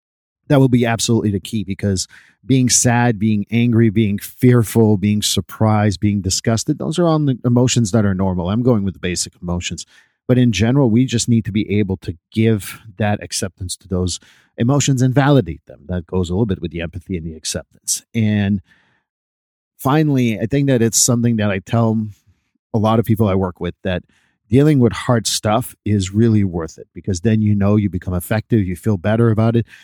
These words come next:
So you didn't turn to positivity, you dealt with the hard stuff, and that leads you to being a more effective human being in general.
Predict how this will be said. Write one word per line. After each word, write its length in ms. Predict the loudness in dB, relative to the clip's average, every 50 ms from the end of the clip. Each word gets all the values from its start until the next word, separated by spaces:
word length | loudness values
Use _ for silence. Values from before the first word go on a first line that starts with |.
| _ _
So 100 | -4 0
you 120 | 2 2 4
didn't 180 | 4 2 2
turn 200 | 2 2 2 2
to 60 | 2 2
positivity, 640 | 2 2 2 2 0 -4 -2 0 0 0 2 -2
you 180 | -2 -2 -2 -4
dealt 340 | -2 0 0 0 0 0 -2
with 80 | -4 -4
the 100 | -4 -4
hard 300 | -4 -4 -6 -6 -6 -6
stuff, 400 | -8 -6 -4 -4 -4 -4 -6 -10 _ _
and 240 | -6 -4 -4 -4 -2
that 200 | -2 -2 -4 -4 -8 -10
leads 460 | -8 -4 -2 -2 -2 -2 -6 -4 -6
you 80 | -6
to 200 | -6 -6 -12 -18
being 440 | -12 -6 -4 -2 -2 -2 -2 -4 -6 -10 _ -20 _ _ _ _ _ _
a 60 | -2
more 240 | 0 2 2 2 2
effective 480 | 0 -2 -4 -6 -6 -4 -2 -4 -2 0
human 300 | 0 -2 -2 -2 -4 -4
being 340 | -4 -4 -4 -6 -8 -12 _ -12
in 180 | -12 -12 -12
general. 460 | -14 -18 -18 -18 -20 _ _ _ _